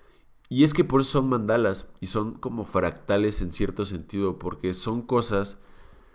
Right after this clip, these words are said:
que si le prestas atención a tus sueños van a estar ahí, que si le prestas atención a tu vida va a estar na-, van a estar ahí, que si le prestas atención a la vida de los demás van a estar ahí.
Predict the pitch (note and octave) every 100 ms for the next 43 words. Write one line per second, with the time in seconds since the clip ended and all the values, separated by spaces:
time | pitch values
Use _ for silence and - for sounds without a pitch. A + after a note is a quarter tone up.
0 | - - A2+ A2 A2+ - C3+ C3+ D3+ D3
1 | B2 G#2 B2 B2+ A2+ - A2 G#2 A2 G#2
2 | G#2 - G2 F2+ - F#2 G#2 G2+ C#3 D3
3 | A3+ G3 - A2+ A#2+ B2+ B2 G2+ G#2 G2
4 | G2 - G2+ F#2+ - - G2+ G2 G2+ F#2
5 | F2+ F2+ - - - - - - - -
6 | _ _ - A2+ B2 A#2+ E3 F#3+ F#3+ C#3
7 | B2 A2+ C3 C3 C3+ C3+ B2 A#2 G#2+ G2+
8 | G2+ G2+ G2+ G#2+ C#3 D3+ A2 F#2 F#2+ G2+
9 | G#2 G#2+ G#2 - G#2 F#2 F#2 F#2